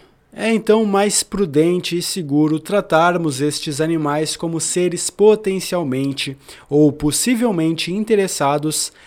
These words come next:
em não serem mortos. Por outro lado, tenham estes animais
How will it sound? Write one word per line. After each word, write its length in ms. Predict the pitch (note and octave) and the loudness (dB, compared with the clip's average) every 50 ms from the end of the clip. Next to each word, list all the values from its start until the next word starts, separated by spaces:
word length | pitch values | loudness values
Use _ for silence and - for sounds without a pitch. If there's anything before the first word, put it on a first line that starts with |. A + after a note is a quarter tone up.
| - _ - | -18 _ -4
em 180 | D#3 D#3+ D#3+ | -2 0 0
não 460 | D#3 D3+ D3+ E3 F3+ G3 G3+ A3 A#3 A3+ | 0 2 2 2 2 2 2 0 -4 -8
serem 640 | - - - - - - - D3 C#3 C3+ C#3 C#3+ C#3+ | -10 -12 -12 -10 -8 -2 0 0 0 0 0 -2 -4
mortos. 800 | C#3+ C3+ C3 C#3 D#3 E3 D#3+ - - - - - - - - - _ _ _ _ - - - - - - _ _ - | -2 -2 0 2 2 2 0 -2 -4 -14 -14 -12 -12 -14 -14 -18 _ _ _ _ -20 -20 -20 -20 -20 -20 _ _ 0
Por 160 | - F#3 F3 | 2 4 4
outro 280 | E3+ E3 E3 E3 F3 | 4 2 0 0 0
lado, 420 | F3 F3+ F#3 G3+ G3 F#3+ G#3+ G#3+ G#3+ - _ _ _ _ _ _ - | 4 4 4 4 4 2 -2 -4 -6 -12 _ _ _ _ _ _ 0
tenham 640 | - A#3 C4 C4+ C4 B3 A#3+ A3+ E3+ C#3 C3 - | 2 4 4 4 2 2 2 2 0 0 -2 -4
estes 440 | C#3 D#3 E3 - - - E3+ D#3 D3+ | -4 -4 -2 -2 -4 -6 -6 -4 -4
animais 680 | F3 F3 F3 E3 D#3 D#3 E3 F3+ F#3 F#3 F3 - - | -2 -2 0 0 0 0 0 0 0 0 -2 -4 -6